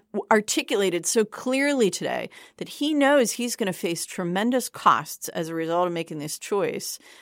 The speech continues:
and he will, and we will all see that play out, you know, that is only gonna underscore the extent to which it's a,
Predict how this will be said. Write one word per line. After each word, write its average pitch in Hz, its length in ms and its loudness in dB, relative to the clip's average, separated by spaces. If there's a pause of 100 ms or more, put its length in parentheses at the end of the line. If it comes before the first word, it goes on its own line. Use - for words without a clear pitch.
(200)
and 220 160 2
he 247 160 -4
will, 214 320 4
and 180 200 0
we 220 120 -2
will 202 140 2
all 170 280 8
see 196 220 -4
that 175 240 2
play 180 260 0
out, 220 380 4 (380)
you 208 120 0
know, 180 160 2
that 214 440 4
is 190 180 2
only 196 280 2
gonna 160 220 2
underscore - 720 -4 (320)
the 180 80 0
extent 151 400 0
to 165 160 -2
which 139 400 -2
it's 151 260 0
a, 139 80 -8